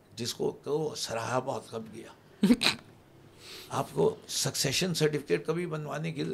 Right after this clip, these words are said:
Speaker 1: اللہ میاں ضرورت نہ دے کسی کو، لیکن پی ٹی آئی نے سکسیشن کے معاملے کو اتنا سمپل کروا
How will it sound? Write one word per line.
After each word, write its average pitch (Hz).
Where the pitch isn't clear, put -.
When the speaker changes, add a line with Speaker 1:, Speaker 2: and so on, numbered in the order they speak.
Speaker 1:
اللہ 135
میاں 156
ضرورت 143
نہ 151
دے 185
کسی 123
کو، 135
لیکن 147
پی -
ٹی 139
آئی 147
نے 156
سکسیشن -
کے 156
معاملے 139
کو 180
اتنا 185
سمپل 151
کروا 113